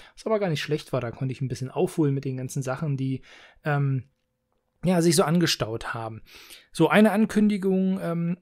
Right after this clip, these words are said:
vorweg. Ich, äh, beabsichtige, wenn das so klappen sollte, dass ich, äh, wieder, oder was heißt wieder, endlich, ähm, eine A-G-Stunde kriegen sollte oder allgemein die Zeit habe,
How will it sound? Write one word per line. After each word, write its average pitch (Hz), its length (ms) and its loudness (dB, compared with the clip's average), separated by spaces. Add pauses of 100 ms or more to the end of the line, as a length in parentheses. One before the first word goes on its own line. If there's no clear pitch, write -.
vorweg. 160 500 -2
Ich, - 280 -6
äh, 180 160 2
beabsichtige, 202 1000 0
wenn 220 160 2
das 214 140 0
so 185 100 0
klappen 190 360 -2
sollte, 175 300 0
dass 156 180 -4
ich, 160 200 -8
äh, 156 180 -6
wieder, 143 480 -8
oder 127 140 -6
was 120 180 -10
heißt - 160 -10
wieder, 139 240 -4
endlich, 151 400 -6
ähm, 135 320 -6
eine 143 60 -8
A-G-Stunde 151 720 -2 (460)
kriegen 196 500 0
sollte 165 320 2
oder 143 80 0
allgemein 135 340 -4
die 143 140 -4
Zeit 139 340 -4
habe, 143 540 -4